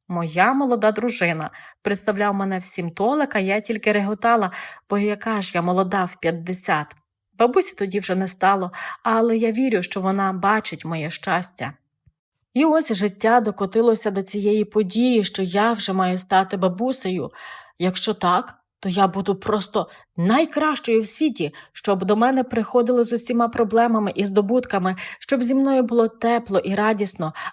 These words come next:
а ще краще, спокійно і впевнено. «Сину, знаєш, я тут подумала,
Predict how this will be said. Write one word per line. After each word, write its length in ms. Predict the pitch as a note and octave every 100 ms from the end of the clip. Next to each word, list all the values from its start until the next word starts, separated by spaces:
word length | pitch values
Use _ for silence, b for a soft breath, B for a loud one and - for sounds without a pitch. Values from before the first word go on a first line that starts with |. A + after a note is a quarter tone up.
| -
а 180 | F#3+ F#3
ще 240 | - G#3
краще, 540 | F#3+ G3+ G#3+ - F#3+ F3 -
спокійно 720 | - F#3 F3+ - G#3+ G3 D#3+ -
і 80 |
впевнено. 640 | F3 - G3+ G#3 F#3 E3 D#3 B B B _ _ -
«Сину, 420 | - C#4+ A#3 F3+ F3 B B -
знаєш, 580 | A#3 A#3+ G#4+ G#4+ -
я 140 | A#3+ D#4+
тут 220 | D4+ -
подумала, 680 | A3 F#3+ E4 G4+ B3 F3+